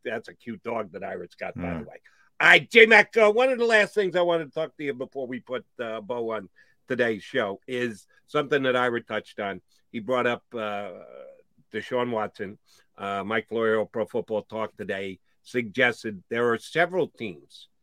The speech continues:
Speaker 1: that
Speaker 2: Yeah.
Speaker 1: are ready, willing, and able to jump into the Deshaun Watson bidding
Speaker 2: I
Speaker 1: pool.
Speaker 2: think people would be surprised how many teams are gonna jump into that pool.
Speaker 1: Uh, right now, without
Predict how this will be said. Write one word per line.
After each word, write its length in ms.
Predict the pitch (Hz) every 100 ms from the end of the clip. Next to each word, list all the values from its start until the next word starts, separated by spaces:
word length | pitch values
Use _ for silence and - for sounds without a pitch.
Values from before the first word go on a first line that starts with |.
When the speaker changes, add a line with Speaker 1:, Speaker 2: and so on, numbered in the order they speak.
| _
Speaker 1:
that 120 | - 90 92 104
Speaker 2:
Yeah. 180 | 147 120
Speaker 1:
are 60 |
ready, 320 | 120 160 180 190
willing, 460 | 147 170 175 160
and 100 | 151
able 300 | 156 151 127
to 100 | 120
jump 380 | 107 139 143 143
into 240 | 139 127
the 120 | 120 117
Deshaun 500 | 117 - 139 135 123
Watson 480 | 127 123 - 113
bidding 280 | 107 139 135
Speaker 2:
I 160 | 107 127
Speaker 1:
pool. 100 | 123
Speaker 2:
think 200 | 143 139
people 320 | 131 123 110
would 200 | 101 90
be 200 | 101 101
surprised 880 | - 98 - 95 95 113 90 76 -
how 120 | 85
many 260 | 78 76 71
teams 380 | - 82 71 82
are 40 |
gonna 260 | 71 76 71
jump 360 | - 80 76 85
into 300 | 73 - 78
that 300 | 71 69 -
pool. 420 | 82 73 71 - _ _ - - -
Speaker 1:
Uh, 100 | 127 -
right 320 | 123 165 214
now, 400 | 190 233 214 - - _ _ _
without 520 | 127 156 226 240 240